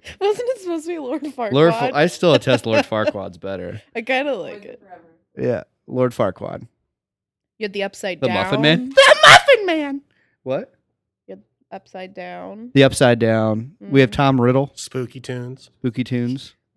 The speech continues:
Speaker 3: Jackie
Speaker 1: Jackie
Speaker 3: Clam.
Speaker 1: Clam.
Speaker 2: Which might be theater
Speaker 1: House
Speaker 2: dog.
Speaker 3: We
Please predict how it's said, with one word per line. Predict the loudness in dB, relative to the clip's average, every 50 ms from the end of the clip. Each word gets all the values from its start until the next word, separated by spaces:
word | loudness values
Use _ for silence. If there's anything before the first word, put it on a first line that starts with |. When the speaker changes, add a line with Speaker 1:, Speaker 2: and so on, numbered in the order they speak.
| _ _ _ -12 -10
Speaker 3:
Jackie | -10 -10 -10 -12 -14
Speaker 1:
Jackie |
Speaker 3:
Clam. | -14 -10 -10 -10 -10 -10 -10 -12
Speaker 1:
Clam. | -14 -14 -18 -20 _ _ _ _ _ _ _ _ _ _ _ _ _ _ _ -4
Speaker 2:
Which | -2 -2 -2 -2 -6 -8 -8 -12 -14 -16 -6
might | 2 2 4 4 2
be | 0 -6 -8
theater | -6 -4 -2 0
Speaker 1:
House | 0 0 0 0
Speaker 2:
dog. | 0 0 2
Speaker 3:
We | 2